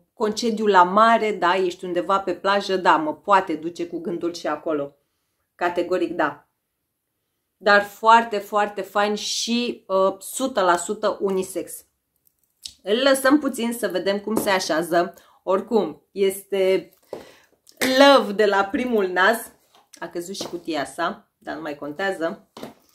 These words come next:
Și trecem la următorul. Următorul parfum, bineînțeles, vine tot de la Casa Afnan.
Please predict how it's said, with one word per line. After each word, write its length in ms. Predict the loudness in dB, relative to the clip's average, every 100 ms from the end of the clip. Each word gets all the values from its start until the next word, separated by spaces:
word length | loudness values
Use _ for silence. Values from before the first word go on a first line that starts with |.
| -20 _ _ _ _ _ _ _ _
Și 520 | -6 4 8 8 6
trecem 460 | 6 6 6 4 6
la 460 | 6 6 4 -2 _ _
următorul. 840 | -6 -2 0 0 2 0 0 -6 -10 _ _ _
Următorul 800 | -2 4 6 8 8 6 4 0
parfum, 580 | 4 4 4 -2 -4 -6
bineînțeles, 920 | -4 2 4 2 0 0 -2 -4 -12 -8
vine 340 | -4 2 2
tot 340 | 2 0 2
de 80 | 6
la 160 | 6 6
Casa 340 | 4 2 4
Afnan. 640 | 2 4 6 6 2 -6